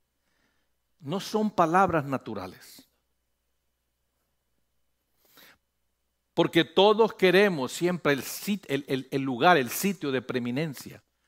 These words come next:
el sitio de importancia, el sitio de brillar. Todos queremos, a todos nos gusta que nos dé la luz.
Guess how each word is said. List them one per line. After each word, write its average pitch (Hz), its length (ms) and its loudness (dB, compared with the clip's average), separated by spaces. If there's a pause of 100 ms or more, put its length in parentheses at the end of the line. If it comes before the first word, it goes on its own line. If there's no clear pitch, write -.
(360)
el 147 200 0
sitio 180 440 -2
de 151 80 -2
importancia, 147 760 -8
el 135 160 -4
sitio 185 420 -4
de 147 180 2
brillar. 135 600 4 (320)
Todos 202 460 2
queremos, 175 560 4
a 147 120 6
todos 196 260 4
nos 156 220 -4
gusta 175 440 -2
que 147 120 -2
nos 135 200 -6
dé 160 100 4
la 175 120 8
luz. - 640 -2